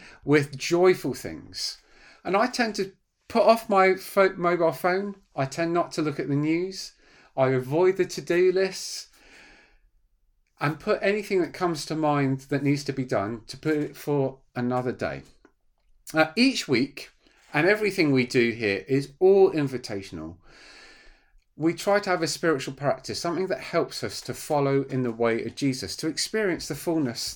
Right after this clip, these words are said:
that Jesus has for us. So this week's spiritual practice is Sabbath rest is rest in Jesus, which brings us true rest.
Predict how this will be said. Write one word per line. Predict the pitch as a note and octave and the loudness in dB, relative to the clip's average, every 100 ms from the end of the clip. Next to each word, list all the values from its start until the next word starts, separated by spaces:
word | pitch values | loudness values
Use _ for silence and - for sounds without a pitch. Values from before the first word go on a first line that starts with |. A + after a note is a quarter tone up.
| - | -6
that | C3 | -6
Jesus | - C3 A#2+ B2+ | -2 -4 -2 -6
has | - G#3 - | -4 -6 -6
for | - | -16
us. | C#2 - - - - _ _ - - _ _ _ _ _ _ _ _ _ - | -18 -12 -10 -10 -12 _ _ -20 -20 _ _ _ _ _ _ _ _ _ -12
So | - D#3 | -4 0
this | G#3 - | 0 2
week's | E3 C#3 | 0 -2
spiritual | - C3+ B2+ - A#2 | 0 2 2 -2 -6
practice | C3+ - - - | -4 -4 -6 -4
is | B2 | -2
Sabbath | - A3+ A#3 A3 - | -2 -2 -2 -4 -2
rest | B2 A2+ - - | -4 -4 -6 -6
is | A#2+ | -6
rest | G#2+ A2+ G#2+ - | -2 -4 -4 -6
in | C3 C3+ | -4 -4
Jesus, | D3 D3 - - - | -4 -8 -10 -16 -6
which | D#3+ - - _ - | -6 -4 -12 _ -16
brings | C3+ D#3+ G3 F#3+ F3+ | -2 2 2 2 -2
us | D#3+ | -2
true | - - F3+ | -4 0 0
rest. | C3+ E2 - - - | 0 -6 -10 -12 -12